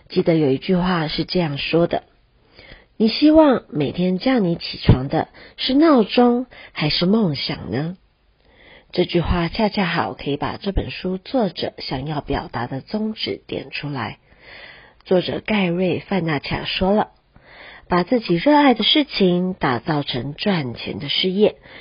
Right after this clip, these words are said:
你会快乐无比。”盖瑞把你热爱的事情形容成你的D N A，是你骨子里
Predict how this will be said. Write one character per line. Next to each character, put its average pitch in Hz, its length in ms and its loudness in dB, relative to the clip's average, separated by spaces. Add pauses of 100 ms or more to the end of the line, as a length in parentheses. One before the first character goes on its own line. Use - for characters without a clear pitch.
(160)
你 135 140 -8
会 131 180 -4
快 240 300 0
乐 175 160 2
无 95 180 -4
比。” - 240 -10 (1120)
盖 294 180 8
瑞 277 320 8
把 139 200 0
你 143 140 -2
热 180 240 2
爱 208 180 0
的 160 80 -2
事 208 240 -4
情 147 380 -6 (320)
形 233 260 2
容 277 180 6
成 190 380 2
你 127 140 -4
的 135 100 -6
D 160 240 -6
N 202 240 -2
A， 240 300 0 (680)
是 - 160 2
你 302 160 6
骨 165 280 0
子 - 120 -4
里 151 260 -2